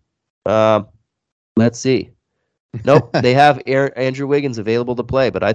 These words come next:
Speaker 1: I thought I saw Poole cleared it too. Nope, he's listed as out. Maybe I saw the wrong thing or they changed that up. Um, that, this injury report's right. The Wolves is weird, but we'll start with the, the, the Nuggets, man. Uh, what are you looking at on this side of the ball?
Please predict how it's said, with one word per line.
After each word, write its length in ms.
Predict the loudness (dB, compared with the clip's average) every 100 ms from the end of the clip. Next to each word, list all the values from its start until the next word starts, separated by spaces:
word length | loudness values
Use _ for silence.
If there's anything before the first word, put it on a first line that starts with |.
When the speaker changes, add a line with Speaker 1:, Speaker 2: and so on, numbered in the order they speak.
| -4
Speaker 1:
I 100 | -10
thought 220 | -6 -2 -2
I 40 |
saw 180 | -2 -4
Poole 340 | -4 -4 -4
cleared 360 | -4 -4 -2 -2
it 140 | -4
too. 260 | -4 -4 -4 -4
Nope, 200 | -2 0
he's 220 | -2 -2
listed 260 | -2 0 2
as 140 | 4
out. 220 | 4 2 2
Maybe 340 | 0 0 0
I 120 | 0
saw 260 | 0 0 0
the 100 | 0
wrong 200 | 0 -2
thing 220 | -4 -6
or 80 | -6
they 120 | -8
changed 260 | -10 -10 -8
that 120 | -6
up. 220 | -6 -10 _ _ _ -2
Um, 380 | 2 2 0 0
that, 260 | 2 2 2
this 200 | 2 0
injury 220 | -2 -2
report's 340 | -2 -4 -4
right. 240 | -4 -2 -4 -6
The 260 | -4 -4 -6
Wolves 420 | 0 4 4 0
is 180 | -6 -8
weird, 320 | -6 -6 -6 -12 -20 -20 -4
but 120 | 0
we'll 140 | 0
start 440 | 0 0 0 0 0
with 200 | -2 -2
the, 320 | -6 -6 -10 -14 -20 -20 -4
the, 340 | 0 2 0
the 80 | -2
Nuggets, 460 | 0 0 0 -4 -6
man. 320 | -4 -4 -6 _ _ -6
Uh, 140 | -2
what 100 | -2
are 40 |
you 60 | -2
looking 200 | -2 -2
at 140 | -2
on 100 | -2
this 140 | -4 -4
side 180 | -4 -4
of 60 |
the 80 | -8
ball? 340 | -6 -6 -8